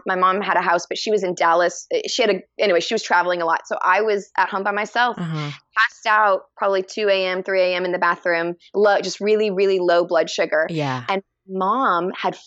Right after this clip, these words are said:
Speaker 1: flown in, like, by the grace of God, had flown in,
Speaker 2: Mm-hmm.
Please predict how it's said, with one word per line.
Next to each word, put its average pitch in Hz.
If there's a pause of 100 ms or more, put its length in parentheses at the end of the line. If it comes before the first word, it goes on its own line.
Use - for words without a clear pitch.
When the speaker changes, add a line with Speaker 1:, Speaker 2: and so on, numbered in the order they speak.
Speaker 1:
flown 196
in, 185 (400)
like, -
by 170
the 190
grace 175
of 262
God, 185
had 185
flown 185
in, 180
Speaker 2:
Mm-hmm. 170